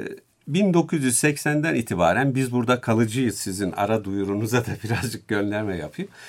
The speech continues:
Kalıcılaşma süreci bin dokuz yüz seksenden itibaren başladı. E, bin dokuz yüz seksen beşlerden sonra da çok belirginleşti. E, öyle anımsıyorum ki ben bin dokuz yüz seksen üç yıllarında Alman hükümeti bir, e, şey, yasa çıkarmıştı. Geri dönüş yardımı diye geri dönen,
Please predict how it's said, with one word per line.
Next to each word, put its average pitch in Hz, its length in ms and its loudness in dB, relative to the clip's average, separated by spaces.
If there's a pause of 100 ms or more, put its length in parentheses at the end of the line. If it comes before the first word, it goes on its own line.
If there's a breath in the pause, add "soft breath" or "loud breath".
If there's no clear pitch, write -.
(200 loud breath)
Kalıcılaşma 127 720 0
süreci 135 400 -2
bin 120 160 0
dokuz 110 260 -4
yüz 117 120 -8
seksenden 92 500 -2
itibaren 71 580 -8
başladı. 71 440 -12 (800 loud breath)
E, 92 280 0
bin 139 140 2
dokuz 120 280 0
yüz 104 100 -6
seksen 113 400 0
beşlerden 107 540 -4
sonra 80 400 -6
da 117 80 -6
çok - 380 -6
belirginleşti. 80 880 -6 (500 loud breath)
E, 104 60 -2
öyle 127 420 0
anımsıyorum 117 560 0
ki 82 140 -6
ben 95 180 0
bin 113 160 0
dokuz 110 260 -2
yüz 98 120 -6
seksen 110 360 -2
üç 131 200 -6
yıllarında 85 460 -2
Alman 110 240 0
hükümeti 92 520 -8
bir, 92 280 -2
e, 90 280 -4
şey, 82 200 -8
yasa 95 320 -2
çıkarmıştı. 82 800 -4
Geri 107 300 0
dönüş 101 320 0
yardımı 80 460 -4
diye 107 160 -4
geri 101 340 2
dönen, 90 320 0